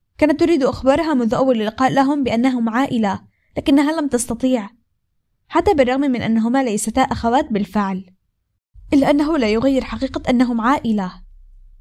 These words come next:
تعتذر لها آثي وتخبرها أن الموقف لم يكن مناسبا حينها.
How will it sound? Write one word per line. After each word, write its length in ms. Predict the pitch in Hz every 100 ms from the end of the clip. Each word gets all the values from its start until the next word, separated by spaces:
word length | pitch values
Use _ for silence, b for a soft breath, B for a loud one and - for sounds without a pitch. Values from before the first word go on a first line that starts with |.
| _ _ _
تعتذر 340 | 269 269 370 392
لها 240 | 285 254
آثي 500 | - 285 285 240 233
وتخبرها 680 | 233 - 240 320 294 277 -
أن 140 | 247
الموقف 460 | 247 262 277 294 262
لم 140 | 233
يكن 260 | 254 294 247
مناسبا 480 | 202 262 339 285 247
حينها. 540 | 226 208 190 196